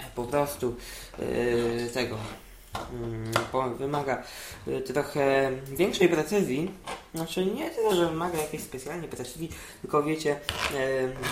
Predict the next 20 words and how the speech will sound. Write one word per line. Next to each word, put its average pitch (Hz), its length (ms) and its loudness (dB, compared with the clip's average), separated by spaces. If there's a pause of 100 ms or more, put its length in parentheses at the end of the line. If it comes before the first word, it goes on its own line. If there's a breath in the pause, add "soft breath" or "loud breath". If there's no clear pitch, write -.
(280)
y, 139 40 0
jak 139 140 2
się 147 120 6
pokroi 147 420 4
za 120 140 0
dużo, 147 300 -2
no 131 160 -6
to - 160 -14
tak - 200 -8
fajnie 135 320 2
już 117 140 0
nie 120 140 -2
będzie. 110 360 -2 (580 loud breath)
Więc 120 160 -6
dobra, 113 260 -2
zbieramy 185 580 4
szynkę 180 400 2
do 151 80 4
jednego 139 420 4
miejsca 123 540 0